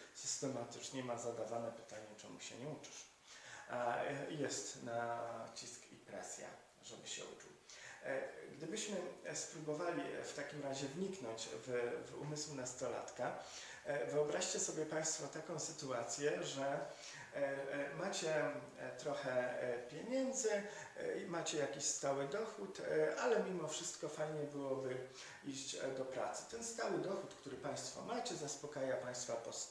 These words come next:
podstawowe potrzeby. E, nie musicie się martwić o, o, e, o to, gdzie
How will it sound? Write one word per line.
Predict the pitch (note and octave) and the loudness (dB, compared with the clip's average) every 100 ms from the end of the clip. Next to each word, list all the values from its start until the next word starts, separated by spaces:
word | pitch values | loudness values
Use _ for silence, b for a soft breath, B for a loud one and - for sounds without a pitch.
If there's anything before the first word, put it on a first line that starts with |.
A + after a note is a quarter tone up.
| - | -8
podstawowe | - - A2+ C3 C3 A2 | -8 -6 -2 0 0 0
potrzeby. | - - - A#2+ A#2+ A#2+ B2+ B B B B | -4 -6 -2 0 2 2 0 B B B B
E, | D#3 E3 | 2 2
nie | E3 | 2
musicie | D#3+ D3+ E3+ D#3+ D3 | 0 0 0 2 2
się | D3 | 2
martwić | C#3+ D3+ - C#3 - - | 2 0 -2 -6 -2 4
o, | B2+ | 6
o, | - B2 B2 - B B - | 8 8 6 0 B B 0
e, | C#3+ C#3+ C#3+ D3+ D3+ D3 D3+ | 2 4 4 4 4 4 2
o | |
to, | - D#3+ | 2 0
gdzie | E3 | 0